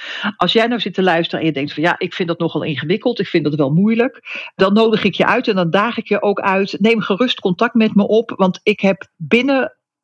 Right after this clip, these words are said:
nou, ik neem hem even heel ruim, maar binnen twee uur heb ik samen met jou een inspirerende visie op jouw vakgebied of op jouw organisatie geformuleerd.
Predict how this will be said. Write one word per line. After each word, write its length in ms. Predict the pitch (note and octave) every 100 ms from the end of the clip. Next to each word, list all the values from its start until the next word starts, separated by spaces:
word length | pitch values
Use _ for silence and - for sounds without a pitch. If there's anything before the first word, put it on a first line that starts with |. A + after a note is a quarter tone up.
| _
nou, 340 | - E3 E3+ E3+ _ _ _ -
ik 160 | E3+
neem 180 | F#3 G#3+
hem 120 | G#3+
even 220 | - -
heel 220 | F#3 A3+ A#3+
ruim, 160 | A3+
maar 140 | G#3 D#3
binnen 280 | A#3+ B3+
twee 380 | - A3 A#3 B3
uur 520 | A3+ A#3 B3 B3 - -
heb 260 | A3 A3+
ik 140 | A#3 -
samen 360 | A3 A3 G3+
met 140 | G3 F#3+
jou 240 | F#3 F#3
een 120 | - F3
inspirerende 600 | F3+ - E3 E3 D#3+ D#3+
visie 260 | F3 D3+
op 100 | D#3+
jouw 160 | - D3+
vakgebied 560 | - C#3+ - D3 C#3
of 100 | D3
op 140 | D3 -
jouw 160 | C#3
organisatie 880 | - C#3+ - C3 D3+ C3+ B2+ C3 B2+ - -
geformuleerd. 880 | - D#3 - B2+ B2+ B2 A2 A2+ -